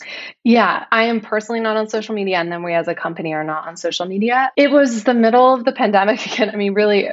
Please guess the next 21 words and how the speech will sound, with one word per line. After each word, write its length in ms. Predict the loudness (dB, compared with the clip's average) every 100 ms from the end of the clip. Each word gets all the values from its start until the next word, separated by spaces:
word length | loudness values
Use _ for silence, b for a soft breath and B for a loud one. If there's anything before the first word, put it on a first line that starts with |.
| 0
right 200 | 2 4
around 200 | 2 0
the 60 |
same 240 | -4 -8 -6
time 240 | -6 -2
that 140 | 0
we 100 | 2
were 180 | 2 2
creating 560 | 0 0 2 2 0 0
Way 380 | 2 2 2 -2
together, 420 | -2 2 4 4
my 120 | 4 2
husband 440 | 2 0 0 -2
and 120 | 0
I 440 | 0 0 2 0 -2
were 380 | -2 2 2 2
going 240 | 2 2
on 100 | 0
social 300 | 0 0 0
media 680 | 0 0 4 6 6 6 2
and 580 | 0 -2 -4 -4 -6 -8